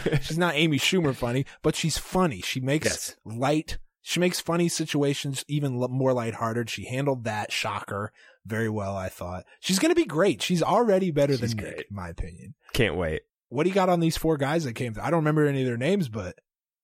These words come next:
Speaker 1: Cool dudes.
Speaker 2: got a couple good guys.
Speaker 1: Sexy
Speaker 2: Cool
Speaker 1: dudes.
Speaker 2: guys.
Speaker 1: <laughs> I just wrote, I wrote down sexy dudes. <laughs> Period.
Speaker 2: How do you think that, uh, white guy, the,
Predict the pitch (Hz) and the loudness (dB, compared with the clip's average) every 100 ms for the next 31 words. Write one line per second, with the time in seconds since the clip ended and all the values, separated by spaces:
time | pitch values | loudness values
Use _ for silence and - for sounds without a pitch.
0 | _ _ _ _ - - 196 247 320 120 | _ _ _ _ -4 0 2 4 4 2
1 | - 160 143 135 160 156 156 - 190 - | -6 -6 -6 -4 -2 -2 -2 2 2 2
2 | 214 226 320 - - 160 - - - - | 2 4 4 4 2 2 2 2 0 2
3 | 175 190 147 135 135 - 85 - 147 156 | 2 4 2 2 -2 -6 -6 -2 2 4
4 | 156 160 170 143 - 170 - 151 165 - | 4 4 4 0 0 0 0 0 2 0
5 | - - - 381 - - - - 165 220 | -2 -2 0 0 -2 -6 -6 2 2 4
6 | 98 76 - _ _ _ _ _ _ - | 0 -2 -10 _ _ _ _ _ _ -2
7 | 147 156 160 147 127 113 117 113 113 113 | 0 2 0 0 -2 -4 -4 -2 -2 -2
8 | 123 117 110 104 117 | -4 -6 -6 -6 -6